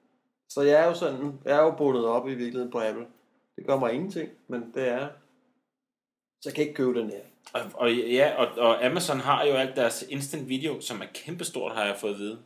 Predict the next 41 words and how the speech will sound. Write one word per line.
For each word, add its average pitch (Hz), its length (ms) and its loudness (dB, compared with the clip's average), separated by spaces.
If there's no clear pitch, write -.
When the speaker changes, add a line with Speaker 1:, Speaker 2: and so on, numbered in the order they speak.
Speaker 2:
i, 104 240 -6
øh, 87 360 -2
i 92 120 -8
U 87 100 -6
S - 120 -6
A. - 40 -2
Speaker 1:
Ja, - 40 -8
Speaker 2:
Og - 60 -14
Speaker 1:
der - 160 -6
er 110 40 2
Speaker 2:
alle 110 80 2
Speaker 1:
sgu 135 80 -2
Speaker 2:
mulige 123 140 0
andre 123 120 2
Speaker 1:
også 190 160 4
Speaker 2:
steder. - 140 2
Speaker 1:
en 131 140 -4
anden 220 160 2
grund 139 260 2
til, 135 220 0
at 120 60 -2
der 120 80 -2
skal 120 180 -6
være - 180 -6
apps - 240 -8
på, 127 220 -2
Bo. - 280 -10
Altså, - 200 -8
det 110 160 -10
er 160 40 0
sgu 170 160 -4
da 151 120 4
så, 147 240 -2
der 175 60 -6
kan 151 180 -2
komme 196 220 2
en 202 60 0
D 190 80 0
R-app. 196 480 2
Speaker 2:
Nemlig, 95 500 -10
ja. 82 160 -6